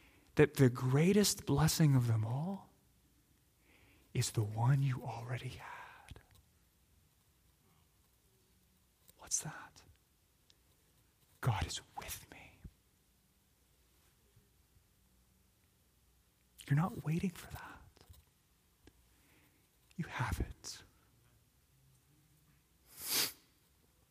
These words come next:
The people of God endure suffering,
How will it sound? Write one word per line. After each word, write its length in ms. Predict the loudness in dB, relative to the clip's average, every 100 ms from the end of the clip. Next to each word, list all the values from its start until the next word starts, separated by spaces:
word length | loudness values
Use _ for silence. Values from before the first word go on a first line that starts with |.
| _ -20 _ _ _ _ _ _ _ _ _ -12
The 80 |
people 420 | -2 4 4 6 4
of 120 | 6
God 300 | 6 8 6
endure 280 | 6 6 4
suffering, 560 | 4 0 0 -2 -2